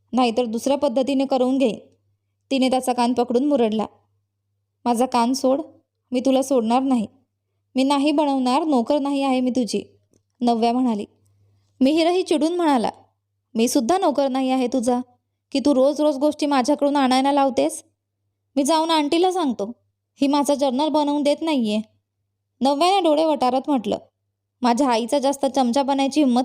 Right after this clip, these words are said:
करू नकोस." तेवढ्यात मिहीरने खिशातून चॉकलेट काढली. चॉकलेट नव्याची कमकुवत होती. तो हसत म्हणाला, "हे बघ, माझ्या हातात काय आहे." चॉकलेट पाहताच नव्याचा चेहरा बदलला. "अच्छा,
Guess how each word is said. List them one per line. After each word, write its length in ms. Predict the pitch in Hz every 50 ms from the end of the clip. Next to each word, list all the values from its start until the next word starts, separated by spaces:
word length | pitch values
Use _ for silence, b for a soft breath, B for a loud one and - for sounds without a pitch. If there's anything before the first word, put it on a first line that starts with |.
| 254 -
करू 180 | 285 269 285
नकोस." 420 | 294 302 262 - 208 202 208 - - _ _ _ _ _ _ _ _ _ _ _ _ _ -
तेवढ्यात 300 | 233 233 233 233 233 233 233
मिहीरने 480 | 269 240 247 269 285 294 277 262 240 240
खिशातून 460 | 254 294 277 - 254 220 233 240 240
चॉकलेट 400 | - 254 233 - 247 226 220 226
काढली. 340 | - 226 214 202 214 208 - - _ _ _ _ _ _ _ _ -
चॉकलेट 360 | - 277 262 277 285 320 349 339
नव्याची 420 | 370 339 311 285 330 330 330 302 302
कमकुवत 600 | - 294 262 254 240 - 285 285 285 285 - 294
होती. 380 | 277 - - - - - _ _ _ _ _ _ _ _ _ _ _ _ _ _ _ _ _ _ _ _ _ _ -
तो 120 | 311 339
हसत 360 | 349 349 320 330 330 330 339
म्हणाला, 320 | 359 330 277 240 202 190 - - - _ _ _ _ _ _ _ _
"हे 180 | _ - 262 240
बघ, 180 | 214 214 175 - - - _ _ _ _ _ _ _ _ -
माझ्या 240 | 247 247 233 277
हातात 300 | 294 269 240 226 - 247 247 247
काय 160 | - 226 214 220
आहे." 220 | 226 226 220 - - _ _ _ _ _ _ _ _ _ _ _ -
चॉकलेट 340 | 302 285 302 320 359 392 381 -
पाहताच 360 | 370 349 330 311 311 311 320 320
नव्याचा 380 | 311 285 254 269 262 262 254
चेहरा 320 | 277 - 294 269 214 226 240
बदलला. 420 | 233 254 220 214 202 190 170 - - _ _ _ _ _ _ _ _ _ _ _ _ _ _ _ _ -
"अच्छा, 340 | 233 240 226 - - - -